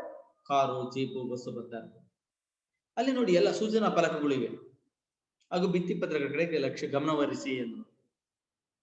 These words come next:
ಸೂಚನಾ ಫಲಕ, ಸೂಚನಾ ಫಲಕ ಅಂದ್ರೆ ಏನು ಅಂತ ಕೇಳಿದ್ರು. ಮಕ್ಕಳೇ, ಯಾವುದೇ ಸೂಚನೆಗಳನ್ನು ಒಳಗೊಂಡಂತಹ ಫಲಕಗಳೇ ಸೂಚನಾ ಫಲಕಗಳು. ಈಗ ನೋಡಿ, ನಿಮ್ಗೆ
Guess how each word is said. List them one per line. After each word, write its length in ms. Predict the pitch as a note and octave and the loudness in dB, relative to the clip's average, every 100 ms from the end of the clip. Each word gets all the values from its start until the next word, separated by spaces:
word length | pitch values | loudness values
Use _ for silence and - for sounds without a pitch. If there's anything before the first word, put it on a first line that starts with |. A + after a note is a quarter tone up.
| _ _ | _ _
ಸೂಚನಾ 380 | - A#3 B3+ A#3 | -12 -4 2 2
ಫಲಕ, 300 | A#3 G#3+ G#3+ G#3 A3 - - - - _ _ _ _ _ _ _ _ | 4 2 2 -2 -4 -8 -14 -20 -20 _ _ _ _ _ _ _ _
ಸೂಚನಾ 380 | - C4+ D4 C4 | -12 -2 0 0
ಫಲಕ 220 | A3+ A3 | -2 -2
ಅಂದ್ರೆ 300 | G3 F#3 F3 E3+ E3+ - - G3+ | -4 -2 -2 -2 -4 -8 -4 2
ಏನು 440 | F#3 E3+ D#3+ D#3+ | 2 2 0 -4
ಅಂತ 140 | D3 D3+ | -6 -6
ಕೇಳಿದ್ರು. 600 | - A#2 - - - _ _ _ _ _ _ _ | -6 -8 -10 -14 -20 _ _ _ _ _ _ _
ಮಕ್ಕಳೇ, 260 | D3 F3+ E3+ G#3+ - - - - _ _ | -4 0 0 0 -6 -12 -16 -20 _ _
ಯಾವುದೇ 320 | F3 A3 C4+ C4 | 6 6 8 6
ಸೂಚನೆಗಳನ್ನು 540 | A3+ G#3+ G#3+ G3+ G3 | 4 4 2 2 4
ಒಳಗೊಂಡಂತಹ 880 | F3+ E3+ E3+ F3 E3 D#3+ D#3+ C#3+ - - - - | 6 6 4 2 0 2 2 2 -4 -12 -8 0
ಫಲಕಗಳೇ 760 | D#3+ D#3+ D#3+ G3 - - - - | 2 4 4 4 4 -2 -10 -8
ಸೂಚನಾ 640 | D#3+ E3+ F#3+ C#4 - - | -2 0 0 0 -6 -6
ಫಲಕಗಳು. 440 | D3 C#3 C3+ B2 E3+ | -2 -2 -2 0 2
ಈಗ 120 | E3+ | 2
ನೋಡಿ, 200 | G#3 D#3+ | 2 2
ನಿಮ್ಗೆ 500 | B2+ A#2 A2+ - | 0 -4 -8 -12